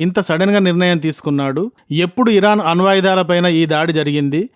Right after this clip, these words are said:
దీనివల్ల ఇరాన్కి ఏమాత్రం నష్టం జరిగింది, దీనిపైన ఇరాన్ స్పందన ఏమిటి, ఇది జరగడానికి ముందు పాకిస్తాన్ మిలిటరీ చీఫ్ ఆసిమ్ మునీర్కి విందు ఎందుకు ఇచ్చినట్టు, ఈ విషయంలో మునీర్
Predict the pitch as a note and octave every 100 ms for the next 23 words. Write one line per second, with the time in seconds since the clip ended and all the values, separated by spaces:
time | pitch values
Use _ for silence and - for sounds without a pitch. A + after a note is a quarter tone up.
0 | _ C#3 F3 G#3+ G#3 A#3 A#3 G3 G#3 G#3
1 | G3+ E3+ F#3 G3+ G3 G3 D#3 - G3 F3+
2 | D3+ D3 C#3+ E3+ B3 C#3+ E3 A3 G#3 A3
3 | A3+ F3 G3 G#3 - D3+ E3 G3 F3+ D3+
4 | C#3+ D#3 A#3 - _ D3 E3+ G3 G#3 G#3+
5 | A#3 A3+ G#3 F#3+ G3 F#3+ F3+ F3+ F3+ G3
6 | F#3+ G#3 F#3+ F3+ F3+ F3+ D#3+ E3+ E3 E3
7 | D#3+ A3 _ _ - C#3 F3 A#3 G#3+ F#3
8 | G3 F3 C#3+ G#3 E3+ F#3 _ C3 C#3 G3+
9 | A3 F3+ F#3 F#3+ F#3 C#3+ D#3+ C#3 D#3+ G#3
10 | - - E3 A3 G#3+ A#3+ A#3 A#3 F#3 F#3
11 | G#3+ F#3